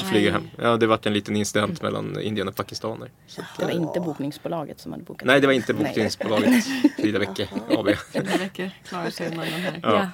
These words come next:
Speaker 2: Vad, för att avsluta så skulle jag vilja höra om ni hade några tips. Ni är väldigt olika branscher.
Speaker 3: Mm.
Speaker 2: Men bara så här,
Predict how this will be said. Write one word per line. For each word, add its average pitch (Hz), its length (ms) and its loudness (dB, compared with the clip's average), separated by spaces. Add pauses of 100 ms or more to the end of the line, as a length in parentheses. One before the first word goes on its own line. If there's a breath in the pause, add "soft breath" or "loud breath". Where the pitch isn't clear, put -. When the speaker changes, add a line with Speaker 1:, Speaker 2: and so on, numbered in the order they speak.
(920 loud breath)
Speaker 2:
Vad, 233 680 0
för 247 80 -6
att - 80 -2
avsluta 233 480 -2
så 214 80 -12
skulle - 140 -8
jag 202 60 -4
vilja 196 240 -2
höra 185 240 -2
om 165 100 -4
ni 165 80 -6
hade 175 300 -6
några 160 600 -6 (140)
tips. - 640 -8 (440)
Ni 202 180 -6
är 208 60 -6
väldigt 214 280 -4
olika 175 320 -10
branscher. 160 600 -8 (320)
Speaker 3:
Mm. 180 200 -4 (180)
Speaker 2:
Men 180 380 -6
bara 180 220 -4
så 175 100 -8
här, 165 280 -2